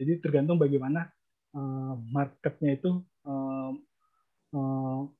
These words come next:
marketnya itu mau membawa harga itu kemana gitu. Jadi,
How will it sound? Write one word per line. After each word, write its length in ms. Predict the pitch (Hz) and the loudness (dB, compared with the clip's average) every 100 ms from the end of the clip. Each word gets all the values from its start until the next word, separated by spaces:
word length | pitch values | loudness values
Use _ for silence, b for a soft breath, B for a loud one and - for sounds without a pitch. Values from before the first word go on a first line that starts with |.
| _ _ _ _ _ - | _ _ _ _ _ -2
marketnya 360 | 143 147 147 156 | 0 0 2 2
itu 240 | 190 185 - | 2 -2 -2
mau 400 | 147 147 139 156 | -2 -2 2 6
membawa 320 | 156 151 147 | 8 8 6
harga 160 | 147 143 | 4 2
itu 160 | - - | 2 0
kemana 320 | 147 147 131 _ | 2 0 -2 _
gitu. 240 | - 135 127 123 | -20 -12 -10 -4
Jadi, 240 | 131 175 | 2 2